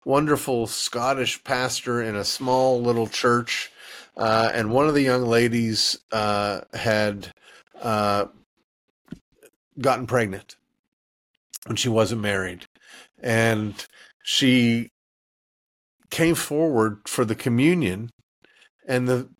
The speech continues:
pastor offered it to her, and she couldn't take it, and she's crying, and she's weeping, and, and all he said, the, the punchline of the story is, "Take it, lassie.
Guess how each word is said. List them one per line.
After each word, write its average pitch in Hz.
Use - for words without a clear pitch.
pastor 170
offered 143
it 113
to 98
her, 107
and 120
she -
couldn't 160
take 156
it, 101
and 90
she's 110
crying, 147
and 92
she's 107
weeping, 113
and, 104
and 143
all 190
he 226
said, 120
the, 127
the 131
punchline 190
of 156
the 139
story 156
is, 107
"Take 151
it, 120
lassie. -